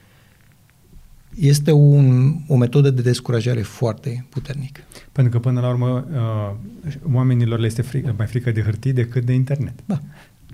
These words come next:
Speaker 2: Mi se pare foarte tare. Ok.
Speaker 1: Am mers la gameri. Dacă am mers la gamer, va merge și în alte cazuri.
Speaker 2: Dacă am mers la gamer cu hârtii, ok. Acum, o să trec într-un alt, uh,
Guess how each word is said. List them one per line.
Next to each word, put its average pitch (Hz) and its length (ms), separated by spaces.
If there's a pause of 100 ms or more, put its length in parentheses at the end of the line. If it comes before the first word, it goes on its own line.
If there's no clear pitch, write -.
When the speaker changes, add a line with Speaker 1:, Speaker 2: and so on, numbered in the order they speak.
(1040)
Speaker 2:
Mi - 40
se 294 80
pare 240 220
foarte 233 320
tare. 156 360 (720)
Ok. 175 180 (280)
Speaker 1:
Am 156 100
mers 233 200
la 269 120
gameri. 190 500 (160)
Dacă 131 240
am 127 80
mers 165 140
la 156 100
gamer, 180 360
va 165 140
merge 160 280
și 143 140
în 139 60
alte 120 180
cazuri. - 280
Speaker 2:
Dacă 131 220
am 127 100
mers 170 180
la 135 120
gamer 151 380
cu 139 100
hârtii, 123 480 (640)
ok. 165 180 (640)
Acum, 135 380 (120)
o 139 100
să 131 120
trec 151 200
într-un 143 280
alt, 123 220
uh, 117 80